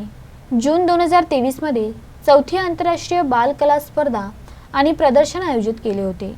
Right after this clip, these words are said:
या स्पर्धेत जगभरात दोन हजार कलाकार सहभागी झाले होते.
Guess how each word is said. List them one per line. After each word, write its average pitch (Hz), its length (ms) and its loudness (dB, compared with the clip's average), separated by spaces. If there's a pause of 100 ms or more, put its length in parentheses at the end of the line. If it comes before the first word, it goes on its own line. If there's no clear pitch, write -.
(160)
या 208 120 -2
स्पर्धेत 214 480 -6 (600)
जगभरात 320 460 2
दोन 294 220 2
हजार 269 260 0
कलाकार 247 520 -2
सहभागी 294 540 0
झाले 233 240 -4
होते. 185 320 -8